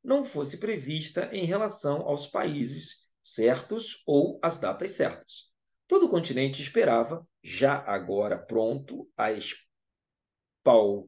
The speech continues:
a espalhar a notícia da revolução através do telégrafo elétrico. Em mil oitocentos e trinta e um, Victor Hugo escreve que já ouvia o ronco sonoro da revolução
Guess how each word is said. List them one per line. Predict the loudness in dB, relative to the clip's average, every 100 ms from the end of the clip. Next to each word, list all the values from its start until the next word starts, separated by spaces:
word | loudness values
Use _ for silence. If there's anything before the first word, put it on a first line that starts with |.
| -6
a | -2
espalhar | 0 0 0 2 2 0 -4 -10 _ _ -6
a | -2
notícia | -2 -4 -6 -2 -2
da | 0
revolução | 0 -2 -6 -6 -2 2 2 2 -4 _ _ -4
através | 0 4 2 2 2 0 -2
do | -4
telégrafo | -2 0 4 4 4 0 -4 -16 -6
elétrico. | -4 -4 -6 -8 -18 -20 _ _ _ _ _ _ _
Em | -6 -2
mil | 0
oitocentos | -2 -2 -2
e |
trinta | 0 2 2
e | 2
um, | -2 -6 _ _
Victor | -2 6 6
Hugo | 6 0
escreve | 0 6 6 6 0 -12 _ _
que | -6
já | 4 6
ouvia | 6 4 0 0 2 2 2 -6 _ _ _ _
o | -4 -4
ronco | -6 0 4 4 4 -2 -4
sonoro | 0 0 0 2 4 6 4
da | 2
revolução | 0 -2 -6 -8 -8 -6 -2 0 0